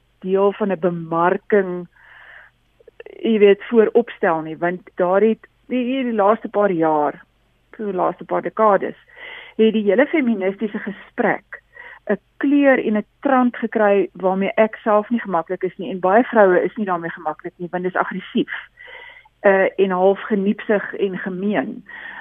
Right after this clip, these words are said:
Uh, en, en daar, ek wil nie, ek wil nie hê dat Nelly so in die wêreld ingestuur moet word nie, want een van die goed wat, waarmee Nelly spook, is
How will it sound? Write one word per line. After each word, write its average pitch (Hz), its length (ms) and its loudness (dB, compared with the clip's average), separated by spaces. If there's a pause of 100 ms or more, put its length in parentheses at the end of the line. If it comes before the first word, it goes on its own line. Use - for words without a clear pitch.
(280)
Uh, 190 160 4 (300)
en, 208 260 0
en 208 160 4
daar, 190 300 4
ek - 200 -2
wil 202 240 2
nie, 269 400 0 (120)
ek - 260 -4
wil 214 240 0
nie 233 320 2
hê 202 600 0
dat 185 260 2 (180)
Nelly 190 400 0 (120)
so 262 140 2
in 208 120 4
die 180 160 -6
wêreld 180 260 0
ingestuur 196 420 -4
moet 185 180 -8
word 175 240 -4
nie, 180 120 -6
want 180 200 -2 (240)
een 294 300 2
van 285 180 2
die 226 100 0
goed 233 260 -4
wat, 202 200 2 (160)
waarmee 190 560 0
Nelly 180 380 -2 (120)
spook, - 500 -4 (920)
is 214 280 6